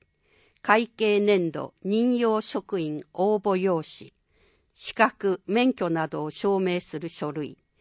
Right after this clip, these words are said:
運転免許証は両面の写し。応募用紙は担当課に備え付けてあるほか、市ホームページからもダウンロードできます。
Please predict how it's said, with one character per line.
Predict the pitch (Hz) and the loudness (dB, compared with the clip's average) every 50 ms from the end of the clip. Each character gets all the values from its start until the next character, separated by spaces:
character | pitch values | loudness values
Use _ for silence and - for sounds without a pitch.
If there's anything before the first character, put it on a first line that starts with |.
| _ - - - _ - - | _ -20 -20 -20 _ 0 2
運 | 202 214 | 2 2
転 | 214 - - 214 202 | 2 2 0 0 2
免 | 202 196 190 185 185 190 | 2 2 2 2 0 0
許 | - - 196 | -2 -4 -6
証 | 190 - - 151 143 - - | -6 -6 -6 -8 -8 -6 -8
は | 170 151 | -8 -6
両 | 151 165 175 185 190 | -4 0 0 2 2
面 | 196 190 185 160 160 - _ _ _ | 2 2 0 -2 -2 -6 _ _ _
の | - 202 240 240 - _ - | -2 -2 -2 -2 -2 _ -20
写 | - _ - - | -20 _ -18 -18
し。 | - - - - 151 - _ _ _ _ _ _ _ _ _ _ - - _ _ - - - _ _ - | -18 -14 -10 -10 -10 -10 _ _ _ _ _ _ _ _ _ _ -20 -20 _ _ -20 -20 -20 _ _ 0
応 | - 254 302 | 4 4 4
募 | 285 277 285 | 6 6 4
用 | 269 269 262 254 277 | 4 4 4 4 2
紙 | - - - 165 | 0 -2 -4 -2
は | 160 156 - - _ | -2 -2 -2 -4 _
担 | - - 214 233 240 | 0 2 2 4 2
当 | 226 - 233 214 214 | 0 0 0 0 0
課 | - - 202 190 | 0 0 0 2
に | 190 185 180 - | 2 2 0 -2
備 | - - 196 196 208 214 214 | -2 -2 0 2 2 2 2
え | 214 | 0
付 | - - - - 185 | -2 -6 -8 -8 -8
け | - | -6
て | - 160 | -4 -4
あ | 160 160 | -4 -4
る | 156 156 | -4 -6
ほ | - - 151 | -8 -10 -12
か、 | - - - - - _ _ _ _ _ _ _ | -14 -14 -16 -16 -16 _ _ _ _ _ _ _
市 | - - 254 254 - - | -10 -4 -4 -4 -4 -6
ホ | - - - 226 220 | -6 0 2 2 4
ー | |
ム | 208 220 214 196 | 4 2 0 0
ペ | - 214 202 170 | 0 -2 -2 -2
ー | 143 | -2
ジ | - - - | -6 -10 -12
か | - 143 | -10 -8
ら | 147 139 131 | -6 -6 -8
も | 147 - - _ _ _ _ _ - | -8 -12 -14 _ _ _ _ _ 0
ダ | 190 185 185 196 | 2 4 4 4
ウ | |
ン | 214 220 214 208 | 4 2 2 2
ロ | 190 185 160 | 0 0 -2
ー | 151 | -2
ド | - 143 131 | -4 -10 -10
で | - - - | -10 -12 -14
き | _ - 147 | _ -12 -12
ま | 147 135 147 | -12 -12 -12
す。 | - - - - _ | -16 -20 -20 -20 _